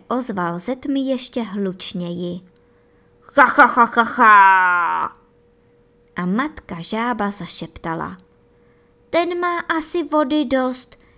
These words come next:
červíků dost i mušek dost.“ Žabák si zaťukal na hlavu, aby si něco vymyslela, a řekl:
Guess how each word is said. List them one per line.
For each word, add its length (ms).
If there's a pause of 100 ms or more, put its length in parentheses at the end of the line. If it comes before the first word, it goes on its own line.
červíků 800
dost 440 (260)
i 140
mušek 540
dost.“ 580 (1300)
Žabák 600
si 160
zaťukal 600
na 140
hlavu, 540
aby 180
si 200
něco 380
vymyslela, 840 (460)
a 140
řekl: 440